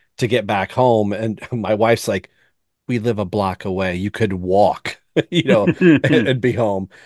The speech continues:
Speaker 1: And I thought, like, "Oh my gosh, I was gonna be late to the show." And then trying to figure out the pay-per-view.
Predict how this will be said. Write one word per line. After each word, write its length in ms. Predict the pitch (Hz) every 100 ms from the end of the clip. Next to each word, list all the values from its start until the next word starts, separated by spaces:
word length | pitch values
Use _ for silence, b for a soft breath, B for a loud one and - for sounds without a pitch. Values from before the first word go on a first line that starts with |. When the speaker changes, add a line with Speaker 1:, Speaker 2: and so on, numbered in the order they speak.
| b
Speaker 1:
And 80 | 139
I 80 | 135
thought, 260 | 131 123
like, 160 | 120 113
"Oh 60 | 131
my 100 | 117
gosh, 360 | 120 110 113 117
I 80 |
was 120 | 107 104
gonna 160 | 113
be 160 | 101 107
late 180 | 107 104
to 80 | 104
the 60 |
show." 460 | 98 110 104 98 95 b b b b
And 100 | 139
then 80 | 127
trying 280 | - 139 120
to 40 |
figure 300 | - 120 113
out 160 | 110 107
the 80 | 101
pay-per-view. 800 | - 98 98 95 95 92 92